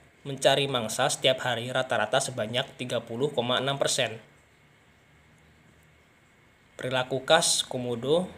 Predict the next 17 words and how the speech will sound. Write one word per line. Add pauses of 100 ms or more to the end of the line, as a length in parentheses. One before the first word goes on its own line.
(360)
saat
mencari
mangsa, (160)
lidah
komodo
dewasa
selalu
dijulurkan
keluar
masuk (640)
untuk
mengumpulkan
partikel
bau
mangsanya. (2250)
Perilaku
sosial,